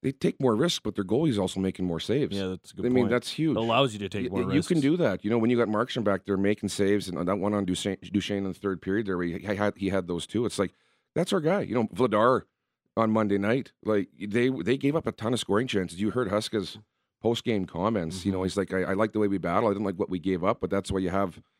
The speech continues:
Speaker 1: a goalie back there that can make those saves. It changes the dynamic of the team. And I know I'm a, I'm a goalie hugger, and that's just the way she goes. But,
Speaker 2: <laughs>
Speaker 1: but at the end of the day, it's like, if your goalie's not making saves, you're not taking those chances. Your first,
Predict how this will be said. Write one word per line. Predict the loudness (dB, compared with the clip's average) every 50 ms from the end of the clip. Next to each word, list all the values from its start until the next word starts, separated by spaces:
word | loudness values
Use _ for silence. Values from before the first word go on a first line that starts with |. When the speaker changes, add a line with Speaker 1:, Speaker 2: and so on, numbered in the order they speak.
| _ _ _ -10
Speaker 1:
a | -6
goalie | 0 0 2 2 2 2
back | 2 0 -2 0
there | 0 0
that | 0 0 -2
can | -2 -2
make | -2 -4 -4
those | -6 -6 -4
saves. | -2 -2 0 -2
It | -2 -4
changes | -2 -2 -2 -2 -2 -4 -2
the | -2 -2
dynamic | 0 0 0 0 0 0 0 0 0 0 0 -2
of | -4 -4
the | -4
team. | -4 -2 -2 0 0
And | 0 0
I | 0 2
know | 2 2 2 2
I'm | 0 0 -2
a, | -2 -4 -4 -4
I'm | -4 -6
a | -4
goalie | 0 2 2 2 2 2
hugger, | 0 -2 -4 -2 -2 -2 -2
and | -2 -4 -6
that's | -6 -6 -6 -8
just | -12 -10 -6
the | -4
way | -4 -2 -4
she | -4 -6 -6
goes. | -2 0 0 0 -2 -4
But, | -4 -4 -4 -4 -6 -12 -20 _ _ _
Speaker 2:
<laughs> | _ _ _ _ 0
Speaker 1:
but | 0 2 2
at | 2 2
the | 2 2 2
end | 2
of | 2 0
the | 0
day, | 0 2 2 2
it's | 2 0 -4
like, | -8 -6 -6
if | -4 -2
your | -2 0
goalie's | 2 2 2 2 2
not | 2 0 0 2
making | 0 0 0 -2
saves, | -2 2 2 2 2 0 0
you're | 0 2 2
not | 2 0 0 0
taking | 0 -2 -2 -2 -2 -4
those | -4 -4 -6
chances. | -4 -4 -4 -4 -4 -6 -2
Your | 0 0
first, | 0 2 2 2 2 2 0 -6